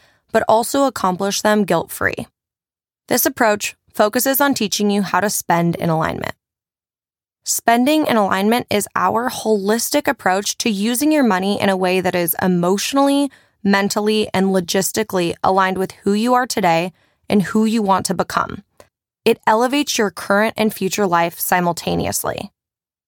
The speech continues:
This approach will not only transform your day-to-day emotions around spending, freeing you from the two voices of the bitch and the Hulk,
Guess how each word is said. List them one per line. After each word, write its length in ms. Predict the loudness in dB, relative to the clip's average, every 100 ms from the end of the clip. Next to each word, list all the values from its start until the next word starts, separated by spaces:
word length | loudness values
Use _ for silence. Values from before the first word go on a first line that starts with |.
| _ _
This 300 | 0 2 2
approach 480 | -2 0 0 -2 0
will 120 | 2
not 280 | 4 4 4
only 200 | 2 0
transform 640 | 0 0 -2 -2 0 0
your 180 | 0 -2
day-to-day 640 | 2 2 4 2 0 0 0
emotions 520 | 0 0 -2 -2 0
around 280 | 0 0 -2
spending, 600 | -2 0 2 2 0 -2 _ _ _
freeing 540 | -10 0 2 4 2
you 140 | 0
from 200 | -2 0
the 100 | 0
two 240 | -2 -2 -2
voices 580 | 0 -2 0 -2 -4 0
of 360 | 0 0 -2 -12 -4
the 180 | -2
bitch 340 | 0 -2 -2 -4 -2
and 140 | -2
the 40 |
Hulk, 480 | -2 0 2 0 -4